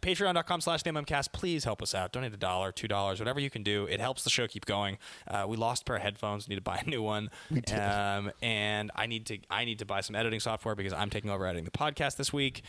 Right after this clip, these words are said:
Speaker 2: Woo!
Speaker 1: So that's the thing. Uh, anchor dot F M slash ten minutes modern.
Speaker 2: And, uh, I will give,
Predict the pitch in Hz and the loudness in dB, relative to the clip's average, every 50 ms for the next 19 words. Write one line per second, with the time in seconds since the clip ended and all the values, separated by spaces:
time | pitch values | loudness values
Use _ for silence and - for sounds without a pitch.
0 | - - - 247 339 427 480 494 494 494 494 466 440 370 311 247 - 107 117 - | -10 0 8 12 12 12 12 12 12 12 12 12 12 12 12 12 12 12 8 2
1 | - 127 - 131 127 123 120 120 120 117 110 - - - - - - 123 123 127 | 0 0 2 4 4 6 6 4 4 0 -2 -4 -8 -16 -6 0 2 4 6 6
2 | 127 127 127 127 123 123 123 123 127 143 165 165 170 165 156 151 - 180 170 165 | 6 6 6 8 6 6 6 6 4 4 4 4 4 6 6 4 4 4 2 2
3 | 156 - 151 143 139 139 135 - - - - - - _ - 131 120 117 110 107 | 2 2 4 4 4 4 4 4 2 2 2 0 -4 _ -4 -2 -2 0 -2 -2
4 | - 110 107 110 113 117 117 113 123 139 - - - _ - - - 135 135 131 | -2 0 2 2 2 2 0 -2 -4 -8 -14 -20 -20 _ -8 4 8 10 10 12
5 | 131 131 127 127 127 117 - - - 117 117 117 113 110 - - 123 127 139 160 | 12 12 10 8 8 4 4 8 10 12 12 12 12 12 10 8 10 10 10 10
6 | 170 156 123 143 143 135 131 127 127 123 123 117 110 101 101 98 | 10 8 8 10 12 12 12 12 10 10 8 8 6 2 0 -4